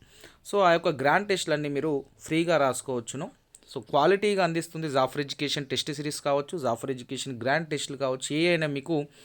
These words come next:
ఫ్రీగా క్వాలిటీగా ఎంత అవసరమో అంతే ఇస్తాం మా మిత్రమా. అనవసరమైనవి ఇవ్వాల్సిన అవసరం మనకు లేదు. ఎందుకంటే ఎంత టైమ్ ఉంది, ఆ టైంలో ఏది అవసరం, మనకు ఎంత చదవాలి అనే విషయాన్ని జాఫర్ ఎడ్యుకేషన్ స్పష్టంగా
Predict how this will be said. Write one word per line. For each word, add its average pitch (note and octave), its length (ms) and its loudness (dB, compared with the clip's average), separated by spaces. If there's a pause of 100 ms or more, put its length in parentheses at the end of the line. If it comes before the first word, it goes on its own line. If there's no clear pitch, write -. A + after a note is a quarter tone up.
(460)
ఫ్రీగా F3 400 4
క్వాలిటీగా D3 640 2 (100)
ఎంత F3+ 260 0
అవసరమో F3+ 360 2
అంతే C#3 260 2
ఇస్తాం G#2 280 -8
మా G2+ 60 -8
మిత్రమా. G2 380 -10 (140)
అనవసరమైనవి D#3+ 680 0
ఇవ్వాల్సిన B2+ 440 -2
అవసరం B2 360 -4 (420)
మనకు B2+ 240 -4
లేదు. C3 260 2
ఎందుకంటే D#3 500 -2
ఎంత C#3 220 0
టైమ్ F3 280 4
ఉంది, E3 200 -2
ఆ G3 80 4
టైంలో D3 420 2
ఏది D3+ 220 2
అవసరం, D3+ 360 0
మనకు C#3 200 -4
ఎంత C#3 160 -2
చదవాలి C#3 500 2
అనే C3 140 -2
విషయాన్ని C#3+ 440 -4
జాఫర్ C3 320 0
ఎడ్యుకేషన్ B2+ 400 -8
స్పష్టంగా D#3+ 760 -2